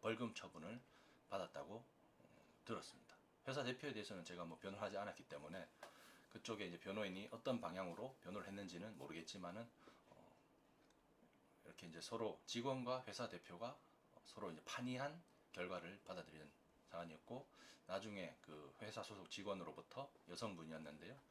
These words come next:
굉장히 고맙다는 인사치레를 따로 받았습니다. 이때 이제 치-, 이 차이가 발생한 이유를 살펴보면은 직원 같은 경우에는 비방 댓글은 달았지만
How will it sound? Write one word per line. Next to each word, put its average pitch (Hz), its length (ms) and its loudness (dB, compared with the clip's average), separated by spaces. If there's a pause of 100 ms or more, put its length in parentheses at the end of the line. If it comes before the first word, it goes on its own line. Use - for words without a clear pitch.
(320)
굉장히 95 260 -2
고맙다는 95 640 2
인사치레를 87 640 -6
따로 90 260 0
받았습니다. - 560 -8 (600)
이때 139 240 2
이제 98 400 0 (280)
치-, - 220 -2
이 120 140 0
차이가 165 320 6
발생한 104 520 2
이유를 110 320 2 (480)
살펴보면은 82 680 -4 (600)
직원 170 280 6
같은 135 300 4
경우에는 95 440 2 (380)
비방 151 300 8
댓글은 120 440 0
달았지만 87 520 0